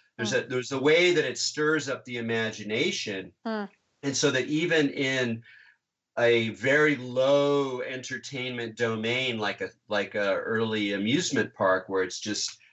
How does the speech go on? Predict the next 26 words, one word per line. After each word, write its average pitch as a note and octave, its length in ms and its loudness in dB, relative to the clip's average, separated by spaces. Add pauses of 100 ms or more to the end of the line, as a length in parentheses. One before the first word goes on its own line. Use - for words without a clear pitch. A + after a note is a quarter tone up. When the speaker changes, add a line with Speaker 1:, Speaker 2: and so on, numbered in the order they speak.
(160)
Speaker 1:
make G#2 300 0
everybody G#2+ 480 2
happy, G#2+ 600 0
it's G2 220 -10
common A2 360 -4
denominator, G#2 880 -2
it's - 180 -8
hot G#2+ 280 2
dogs G2+ 400 2
and F#2+ 160 -10
sodas, G#2+ 760 2
it's - 160 -12
kids, A2 760 -2 (360)
that C#3 120 -2
even F#3+ 300 0
in D#3 140 4
that D#3+ 320 4
environment, D3 640 0
there's B2 220 -8
this A#2+ 180 -6
sort B2+ 300 -2
of A#2 200 0 (140)
unconscious A#2 1300 -4 (380)
need B2 480 0
to A2+ 180 -4
repeat C3+ 800 2